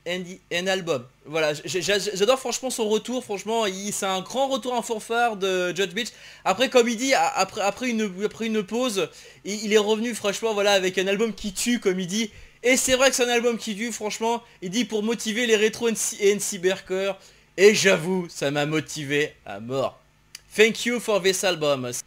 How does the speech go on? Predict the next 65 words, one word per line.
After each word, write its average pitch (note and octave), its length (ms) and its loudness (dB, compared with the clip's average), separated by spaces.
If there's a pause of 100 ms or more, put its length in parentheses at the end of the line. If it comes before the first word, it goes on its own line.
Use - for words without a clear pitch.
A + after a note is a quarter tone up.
Et F#3 120 -6
ben C3 120 -8
voilà, B3 340 -2
cette C4 140 -8
émission A3+ 240 -8
est A3+ 40 -6
maintenant G#3 260 -6
terminée. C4 560 -2
J'espère A3+ 420 -8
que B3+ 100 -8
cela B3 280 -2
vous G#3 160 -4
a G#3+ 40 0
plu. C#4 160 -10 (340)
En G#3+ 100 2
tout B3 100 -6
cas, D#4+ 140 -2
une D4+ 40 -2
chose C4+ 220 -2
est C#4 60 -2
sûre, C#4+ 300 2
moi A#3+ 120 4
j'ai G3 140 -4
beaucoup A3+ 220 -6
apprécié C4 340 -4
cet - 100 -8
album, A3+ 400 0
hein. E3+ 180 -2
Bon, E3+ 160 -8
faut - 80 -12
savoir G#3+ 300 -2
que G3 80 -4
les F#3+ 80 -2
sensations G#3 480 -6
sont F#3 200 -8
différentes G3 360 -8
des F#3 160 -4
uns F#3+ 40 -2
et - 20 -2
des A3 80 0
autres. - 100 -8 (140)
En F3 80 -8
tout - 80 -10
cas, A#3 100 2
voilà, A3+ 340 6
faut E3+ 60 -10
savoir A#3 240 -2
que G#3+ 80 -8
Format G#3 300 -4
Tape, B3 160 -6
c'est, A3 320 -6
c'est A3 160 -8
mon G3+ 120 -2
ressenti G3+ 600 -6
à F3 140 0
moi. F3+ 280 -8
C'est F#3 100 -8
ce F#3 60 -8
que G3+ 80 -10
je F3+ 80 -8
ressens, G3+ 400 -2
hein, F#3 80 -6
quand F#3+ 80 -6
j'écoute F#3 320 -10
l'album. E3 380 -4